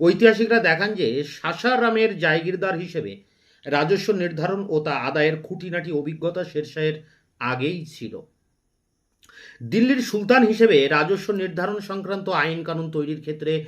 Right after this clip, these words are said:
শের শাহকে এই অভিজ্ঞতা বিপুলভাবে সাহায্য করেছিল। শের শাহও তার অভিজ্ঞতার ভিত্তিতে স্থির করেন যে মুকদ্দম প্র-, গ্রাম প্রধান বা জমিদারদের মাধ্যমে নয়,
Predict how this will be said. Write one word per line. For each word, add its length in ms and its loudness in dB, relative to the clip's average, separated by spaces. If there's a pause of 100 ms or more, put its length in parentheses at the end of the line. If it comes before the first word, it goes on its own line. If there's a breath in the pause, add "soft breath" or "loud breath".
(240 loud breath)
শের 200 2
শাহকে 440 0
এই 260 -2
অভিজ্ঞতা 560 -4
বিপুলভাবে 680 -6
সাহায্য 360 -10
করেছিল। 380 -16 (520 loud breath)
শের 220 2
শাহও 640 4
তার 340 -2
অভিজ্ঞতার 560 0
ভিত্তিতে 640 -4 (360 soft breath)
স্থির 400 0
করেন 320 2
যে 180 -10
মুকদ্দম 720 -2
প্র-, 100 -8
গ্রাম 340 0
প্রধান 360 -6
বা 160 -2
জমিদারদের 680 -2
মাধ্যমে 440 -6
নয়, 300 -10